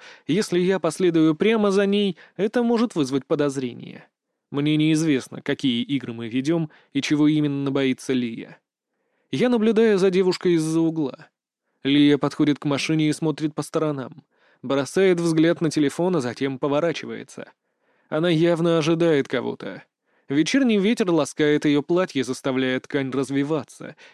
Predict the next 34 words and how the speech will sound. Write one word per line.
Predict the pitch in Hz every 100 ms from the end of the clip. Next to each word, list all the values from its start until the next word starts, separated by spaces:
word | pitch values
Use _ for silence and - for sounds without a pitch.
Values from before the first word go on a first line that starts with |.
| _
и | 156
девушка | 151 220 226 - 180
быстро | 160 160 - 143
придерживает | 147 135 131 120 123 127 127
подол, | - 139 165 214
поправляя | 196 156 139 127 127 120
тонкие | - 135 123 - 131
бретельки. | 127 131 - 113 107 - - _ _ _ -
«Как | - 151 120
же | 127
я | 131 143
хочу | 135 - 190
сорвать | - 131 123 170 180
это | 190 202
платье | 214 165 - 139
с | -
нее! | 160 - 117 _ - - _
Прямо | - 139 165 180
здесь | 180 170 135 127 139
и |
сейчас!» | - 151 - - - _ _ _ _ _ _ _ _ _
Подходя, | 151 - 180 220
я | 208 180
останавливаюсь | 175 185 180 180 175 165 160 -
у |
ближайшего | 165 156 156 147 156 147
дерева. | 151 131 113 - - _ _ _ _ -
Лия | 135 143 135
пишет | 156 143 135
сообщение | - 135 - 151 143 147
и | 156
не | 147
замечает | 139 147 139 - 120 117 -
меня. | - -